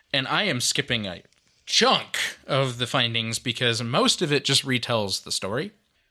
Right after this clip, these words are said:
And I don't need to do that. So we're just gonna dive into what I felt was really actually more important. They found that neither in the C V R nor the digital flight data recorder of both the aircraft is there any indication or evidence of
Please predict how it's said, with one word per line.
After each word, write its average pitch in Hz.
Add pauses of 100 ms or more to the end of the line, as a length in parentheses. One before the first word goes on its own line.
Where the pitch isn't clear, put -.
(180)
And 123 (340)
I 120
don't 107
need 92
to 69
do 67
that. - (760)
So 208
we're 202
just 190
gonna 165
dive 143
into 135
what 120
I 123
felt 120
was 104 (140)
really 131
actually 101 (300)
more 110
important. 92 (500)
They 185
found 269
that 214
neither 214
in 214
the 190
C 226
V 202
R 202
nor 202
the 180 (140)
digital 185
flight 127
data 117
recorder 117
of 139
both 147
the 131
aircraft 110
is 143
there 160
any 254
indication 165 (100)
or 151
evidence 156
of 139